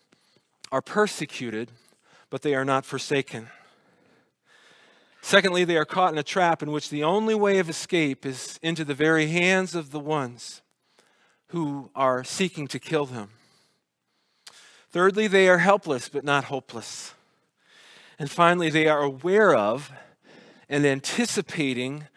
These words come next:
a fuller and more wonderful life of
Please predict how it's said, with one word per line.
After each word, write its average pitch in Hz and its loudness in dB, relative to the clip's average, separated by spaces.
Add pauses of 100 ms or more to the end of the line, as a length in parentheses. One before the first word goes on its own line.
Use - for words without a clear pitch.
(460)
a 139 -6
fuller 196 2
and 147 -6
more 151 -4
wonderful 170 -2
life 175 4
of 139 -2